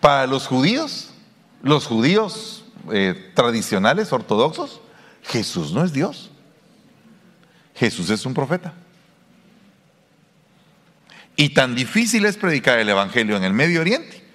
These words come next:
como, eh, o, o sea, en la, en los países musulmanes, como irlo a predicar también a Israel. Bueno,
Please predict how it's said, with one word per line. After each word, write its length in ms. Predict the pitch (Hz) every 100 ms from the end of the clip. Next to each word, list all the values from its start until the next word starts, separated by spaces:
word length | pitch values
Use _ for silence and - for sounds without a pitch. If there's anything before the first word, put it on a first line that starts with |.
| _ _
como, 240 | - 110 104 - -
eh, 180 | 110 104
o, 160 | 104 110
o 60 | 110
sea, 340 | 135 127 107
en 140 | 104 101
la, 140 | 104
en 180 | 104 101
los 120 | 98
países 260 | 98 117 165
musulmanes, 580 | 156 131 113 190 269 - - - -
como 420 | 120 113 95 - - -
irlo 200 | 113 127
a 80 |
predicar 320 | 117 104 95 110
también 280 | 143 131
a 100 | 110
Israel. 360 | 95 80 78 104 - _ _ _ - _ _ _ _ _ _ _ _ _ _ _ _ _ _ _ _ _ _ _ _ _ _ _ _ _ _ _ _ _ _ _ _ _ _ _ -
Bueno, 220 | 98